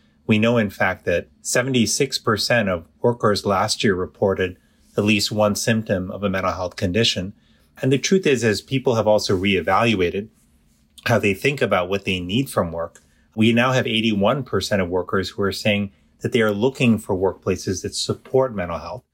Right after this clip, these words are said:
And so if you're a workplace out there and you're thinking about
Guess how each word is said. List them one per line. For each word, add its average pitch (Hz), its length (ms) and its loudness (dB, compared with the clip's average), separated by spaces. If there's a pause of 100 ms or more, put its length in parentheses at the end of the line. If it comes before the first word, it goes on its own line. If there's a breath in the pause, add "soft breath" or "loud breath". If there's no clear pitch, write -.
(180)
And 113 180 2
so 117 320 0 (320 loud breath)
if 139 200 0
you're 147 220 4
a 139 120 4
workplace 147 540 2
out 110 180 0
there 92 220 0
and 101 120 -2
you're 110 140 2
thinking 117 420 -2
about 95 460 2